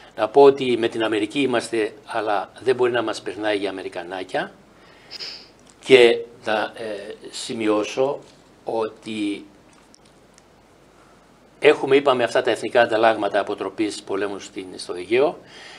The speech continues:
Έχουμε τη δυνατότητα να παίρνουμε εξοπλισμούς από την Αμερική, έχουμε ανοιχτή γραμμή. Ε, έχουμε παροχή πλεονάζοντος υλικού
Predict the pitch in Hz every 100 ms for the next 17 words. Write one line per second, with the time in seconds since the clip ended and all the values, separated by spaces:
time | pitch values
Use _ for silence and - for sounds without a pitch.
0 | - 117 147 143 151 143 123 123 117 135
1 | 135 123 110 104 123 123 117 107 - 101
2 | 98 113 107 107 104 98 95 92 90 113
3 | 104 113 101 95 - 101 90 87 110 180
4 | - - - - - - - - - -
5 | 117 113 113 - 156 180 175 156 139 -
6 | - - 127 120 - 160 139 127 127 127
7 | 127 117 120 104 120 107 - 120 110